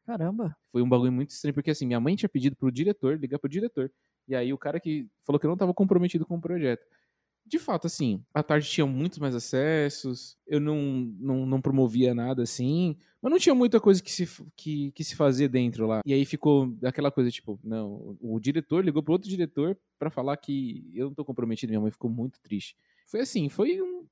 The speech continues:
Speaker 2: um tempo que me ensinou muito mais pra frente,
Speaker 1: Você era
Speaker 2: sacou?
Speaker 1: adolescente, né? Então,
Speaker 2: Cara, se eu
Speaker 1: ficava pra baixo.
Speaker 2: se eu, se eu tivesse a mesma oportunidade, porque eu, com a cabeça que eu tenho hoje, faria outras coisas. Nossa, e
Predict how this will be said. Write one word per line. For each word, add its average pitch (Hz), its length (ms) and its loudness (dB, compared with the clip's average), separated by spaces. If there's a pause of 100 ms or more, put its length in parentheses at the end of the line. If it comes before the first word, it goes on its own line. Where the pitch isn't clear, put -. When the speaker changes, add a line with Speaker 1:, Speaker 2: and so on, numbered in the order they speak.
Speaker 2:
um 190 80 2
tempo 190 320 2
que - 120 -4
me 165 80 4
ensinou 170 320 2
muito 175 280 0
mais 131 120 0
pra 120 120 0
frente, 220 240 2
Speaker 1:
Você 208 100 -2
era 254 120 0
Speaker 2:
sacou? 220 160 2
Speaker 1:
adolescente, 220 680 -2
né? 226 220 0
Então, 214 360 -2
Speaker 2:
Cara, 170 480 -2
se 185 140 4
eu 175 40 6
Speaker 1:
ficava 202 300 0
pra 226 180 -4
baixo. 202 380 -2
Speaker 2:
se 208 100 4
eu, 156 260 2
se - 100 2
eu 202 40 4
tivesse 190 280 0
a - 20 4
mesma 175 160 6
oportunidade, 147 560 2
porque - 220 -2
eu, 127 260 4 (140)
com 139 80 0
a 123 40 2
cabeça 131 300 4
que 143 60 0
eu 127 40 4
tenho 123 240 0
hoje, 131 220 0
faria 131 300 -2
outras 226 260 -4
coisas. 117 680 4
Nossa, 131 320 -4
e 107 320 -4